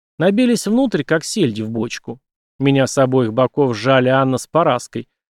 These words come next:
Я плюнул, пересел на место пассажира рядом с водителем, согнав оттуда закуску.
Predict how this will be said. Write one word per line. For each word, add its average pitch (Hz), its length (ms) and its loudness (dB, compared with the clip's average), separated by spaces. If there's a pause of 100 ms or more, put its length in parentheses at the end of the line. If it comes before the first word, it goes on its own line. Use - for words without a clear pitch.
(100)
Я 254 220 2
плюнул, 170 380 2
пересел 131 440 -2
на 131 140 2
место 127 320 -2
пассажира 123 480 -2
рядом 123 280 -2
с - 100 -10
водителем, 156 500 -2
согнав 135 440 0
оттуда 120 400 -4
закуску. 117 720 -4